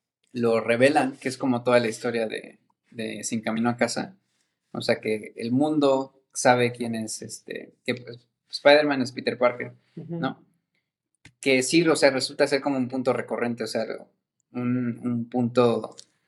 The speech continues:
Speaker 1: eh, como... o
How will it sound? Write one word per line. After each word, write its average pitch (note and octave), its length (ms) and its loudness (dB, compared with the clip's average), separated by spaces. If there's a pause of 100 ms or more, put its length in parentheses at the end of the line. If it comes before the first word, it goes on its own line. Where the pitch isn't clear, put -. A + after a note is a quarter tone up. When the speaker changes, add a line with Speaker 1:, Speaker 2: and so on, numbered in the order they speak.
(480)
Speaker 1:
eh, A2 500 -2 (1400)
como... A2+ 580 2
o A2 40 -10